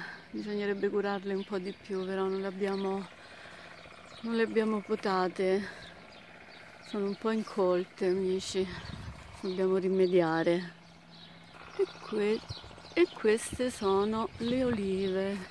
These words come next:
che fra poco vanno in fiore anche queste, vedete?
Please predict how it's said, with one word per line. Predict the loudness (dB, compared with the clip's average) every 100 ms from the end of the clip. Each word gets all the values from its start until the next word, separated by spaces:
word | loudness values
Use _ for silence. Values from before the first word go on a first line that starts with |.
| -16 -12
che | -10
fra | -6 -4
poco | 2 2 4 4
vanno | 2 2
in | 0
fiore | -2 -2 -2
anche | -4 -4
queste, | 0 0 -2 -6 -6
vedete? | -4 -2 -2 -6 -10 -16